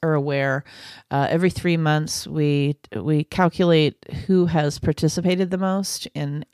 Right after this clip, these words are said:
either answering correctly or incorrectly, doesn't matter, on our social media and in email form. And then we send that person a box of goodies. So there. And w-, that per-, the next person, you still have time to participate, in my opinion.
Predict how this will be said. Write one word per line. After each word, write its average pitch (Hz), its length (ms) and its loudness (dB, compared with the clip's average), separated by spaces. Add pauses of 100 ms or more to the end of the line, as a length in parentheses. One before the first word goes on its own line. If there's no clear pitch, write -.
either 139 380 2
answering 143 400 -2
correctly 151 380 -2
or 139 80 0
incorrectly, 165 540 -4
doesn't 147 260 -6
matter, 147 320 -2 (560)
on 147 440 0
our 151 260 0
social 156 380 -2
media 151 680 -2 (300)
and 147 420 -2 (120)
in 143 260 -2
email 147 400 0
form. 180 480 -4 (420)
And 160 240 2
then 160 240 0
we 175 260 0
send 151 280 -2
that - 140 0
person 143 500 0
a - 100 -4
box 127 320 -2
of 131 160 -6
goodies. - 720 -6 (340)
So - 220 -4
there. 110 380 -2 (380)
And 143 360 2 (160)
w-, 147 180 -4 (580)
that 170 280 2
per-, - 200 -2
the 160 120 0
next 170 460 2
person, 160 600 0
you 160 80 -4
still 180 200 -4
have 202 220 -2
time 190 300 0
to 175 100 -10
participate, 180 580 -4
in 143 80 -2
my 147 140 0
opinion. 139 560 -2